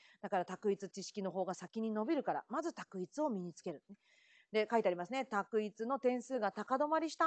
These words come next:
後に記述が伸び始めます。高止まりしないことには、記述は伸びるものも伸びない。高止まりしないうちに伸びる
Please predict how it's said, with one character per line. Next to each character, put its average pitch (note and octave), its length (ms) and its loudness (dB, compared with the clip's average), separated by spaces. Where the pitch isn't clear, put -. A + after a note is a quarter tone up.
後 A4+ 180 8
に F#4+ 140 6
記 B3+ 100 0
述 A#3 160 0
が D4 100 2
伸 A3+ 100 2
び A3 60 2
始 G3 180 2
め F#3+ 100 -6
ま F3 100 -6
す。 - 80 -20
高 B3 200 4
止 F4+ 100 8
ま F#4 120 4
り F4+ 80 0
し E4+ 180 -4
な F#4+ 160 4
い F4+ 180 -4
こ D#4+ 100 -4
と F#4 120 0
に D#4 120 -2
は、 A3 240 4
記 G#3 80 -10
述 G3 200 -2
は C4+ 100 2
伸 F#3 120 -2
び C4+ 120 -2
る A#3 60 -2
も F3+ 100 -4
の B3+ 80 -6
も A3 100 -4
伸 E3 120 -16
び A3 80 -4
な G3+ 100 -2
い。 - 60 -12
高 C4 200 10
止 G4 120 6
ま G4+ 100 6
り F#4+ 80 2
し - 180 -2
な G4+ 140 8
い G#4+ 100 4
う G4+ 40 4
ち - 80 -8
に G4 120 0
伸 D#4 160 4
び F#4+ 120 6
る F4 180 2